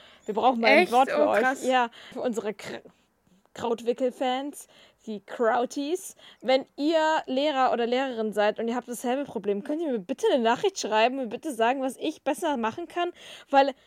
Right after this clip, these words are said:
Speaker 1: ich komm dann automatisch in so einen Bitch-Fight-Modus. Wenn die mich anbitcht, dann bitch ich zurück.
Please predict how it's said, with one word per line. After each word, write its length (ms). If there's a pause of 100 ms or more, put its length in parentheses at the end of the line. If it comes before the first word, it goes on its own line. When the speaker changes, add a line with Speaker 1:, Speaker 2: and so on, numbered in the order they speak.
(600)
Speaker 1:
ich 200
komm 260
dann 140
automatisch 720
in 180
so 160
einen 420 (280)
Bitch-Fight-Modus. 1300
Wenn 160
die 120
mich 180
anbitcht, 500
dann 140
bitch 180
ich 160
zurück. 380